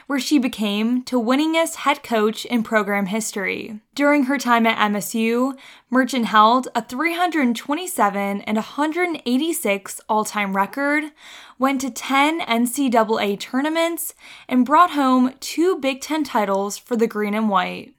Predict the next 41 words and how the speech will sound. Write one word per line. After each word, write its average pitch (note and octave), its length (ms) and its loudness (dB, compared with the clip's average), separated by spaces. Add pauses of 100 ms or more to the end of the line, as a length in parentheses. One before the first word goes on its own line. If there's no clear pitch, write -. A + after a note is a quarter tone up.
Merchant D4 360 0
became A#3+ 480 2
the B3 80 2
fastest D#4 580 0
M B3 180 0
S C#4+ 160 -4
U D#4+ 80 2
coach G3+ 540 -4
to B3 100 -2
hit A#3+ 260 0
a - 80 -8
hundred C#4+ 540 -2
wins G3 500 -2 (380)
and C#4 140 2
is C#4+ 140 0
the D4 100 -2
second E4 460 -4
winningest D4+ 460 0
head E4 240 0
coach G#3+ 440 -4
for - 180 -6
the A#3 100 0
Spartan G#3 460 -2
women, G#3+ 560 -2 (300)
just - 240 -6
forty-nine F#4 600 0
wins B3+ 320 2
shy G3 520 2
of G3+ 140 -4
the A3+ 100 -2
three C4+ 340 -6
hundred D4+ 440 0
and G#3+ 200 -2
seventy-six A#3+ 840 -2
from A#3 260 -4
M G#3 160 -2
S G3+ 180 -10
U A3+ 160 -2
Hall G3 320 0
of F#3+ 100 -6
Famer C4 560 0